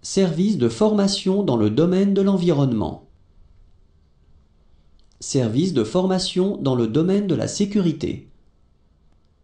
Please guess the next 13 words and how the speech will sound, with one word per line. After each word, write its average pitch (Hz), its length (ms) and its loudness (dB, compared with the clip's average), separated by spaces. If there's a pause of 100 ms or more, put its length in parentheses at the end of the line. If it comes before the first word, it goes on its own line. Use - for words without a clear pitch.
(760)
Service 139 480 -2
de 151 100 2
formation 185 720 0
dans 139 140 -2
le 110 100 2
domaine 151 420 0
de 127 80 0
la 98 140 -2
santé 190 720 -2
et - 60 0
des 101 100 0
premiers 202 380 -2
secours. - 720 -4